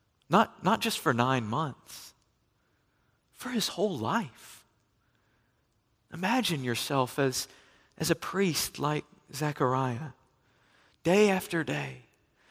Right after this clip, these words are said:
your whole life laboring before God. You've read the promises going back over two thousand years to your ancestors.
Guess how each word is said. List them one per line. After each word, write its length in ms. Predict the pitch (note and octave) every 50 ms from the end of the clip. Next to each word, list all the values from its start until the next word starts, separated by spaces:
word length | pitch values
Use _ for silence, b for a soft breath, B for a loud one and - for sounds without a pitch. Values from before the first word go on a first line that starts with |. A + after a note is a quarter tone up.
| b b b b b
your 180 | C3+ D#3 E3+
whole 400 | E3 C#3+ D#3 G3+ G#3+ A3 A#3+ A#3
life 540 | G3+ F#3 F3 F#3 F#3+ F#3 E3+ C#3 - - -
laboring 840 | D3 D3+ D#3 F3 F#3+ G3+ G#3 F3 F3+ F3 E3+ E3 D#3+ D#3 D3+ D3 C#3
before 480 | C#3+ C#3+ - - E3 E3+ F3 E3+ E3
God. 500 | D3 C#3+ D#3+ D#3+ D#3+ D3+ C#3 C3 C3 C3 B2 - - _ _ _ _ _ _ _ _ _ _ _ _ _ _ _ _ _ _ _ _ _ _ _ _ _ _ _ _ _ _ _
You've 200 | - A3+ B3 -
read 160 | A3+ F#3+ D3
the 80 | D3 C3
promises 640 | - - C#3 C3+ D#3 F3 F3+ - - G#3+ A3 G#3
going 320 | - F3+ E3+ F3 F#3 F3 D#3
back 340 | D3+ D#3+ F3 F#3 F3 - G3
over 280 | F3+ D#3 D#3+ D#3 C#3+ B B B B B B B
two 180 | - G3+ G3+ G#3
thousand 560 | G3+ - F3+ F#3 G3 G#3 F3+ G3 G3+ E3+ C#3+
years 480 | C#3+ E3 F#3 F#3+ G3+ G#3 G#3 G#3+ G#3 -
to 100 | - F3+
your 220 | D#3+ D#3 D3 B2+ B B B B B -
ancestors. 1040 | D#3+ F3 G3 G#3 G#3+ - - - G3 G3+ - - - G#3+ G#3+ G#3 G3+ - - - -